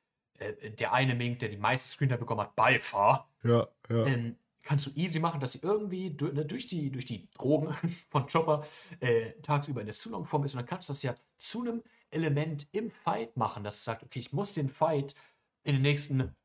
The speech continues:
Speaker 1: fünf Minuten beenden, sonst läuft mein Sulong aus und sonst
Speaker 2: Ja.
Speaker 1: funktioniert die Droge nicht mehr.
Speaker 2: Ja. Das, das
Speaker 1: Ultra smart.
Speaker 2: Mit wem hatten wir das denn vor kurzem? Ich glaub, Ruffy hat es ja öfters schon gehabt.
Speaker 1: Genau, genau. Das hat er
Speaker 2: Ja.
Speaker 1: ja öfters mit seinem Gear vier und
Speaker 2: Ja,
Speaker 1: so. Das muss
Speaker 2: genau.
Speaker 1: ich so und so schnell beenden, ne?
Speaker 2: Ja.
Speaker 1: Sonst, ne,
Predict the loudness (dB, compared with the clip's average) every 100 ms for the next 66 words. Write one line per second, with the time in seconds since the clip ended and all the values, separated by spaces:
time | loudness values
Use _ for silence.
0 | _ _ _ _ 2 4 4 4 2 -2
1 | -4 -4 -6 -4 -6 -4 -4 -4 -2 -2
2 | -4 -6 -10 -10 -8 0 0 0 -8 -18
3 | -12 -8 -8 -8 -10 -12 -14 _ -2 -2
4 | -2 _ _ _ _ -2 0 2 2 0
5 | -4 -4 -6 -8 -16 _ _ 0 2 0
6 | 0 2 2 -2 -6 -6 -6 -6 -6 -4
7 | -4 -4 _ _ _ _ 0 2 2 0
8 | 2 2 0 0 -2 0 0 -2 -4 0
9 | 2 4 2 -2 -2 0 0 0 -2 -6
10 | -6 -8 -8 -10 -10 -6 0 0 2 0
11 | 0 -2 -2 -4 -6 -8 -10 -4 -2 -2
12 | -2 -6 -10 -4 0 0 0 -4 -4 -18
13 | _ -14 -12 -12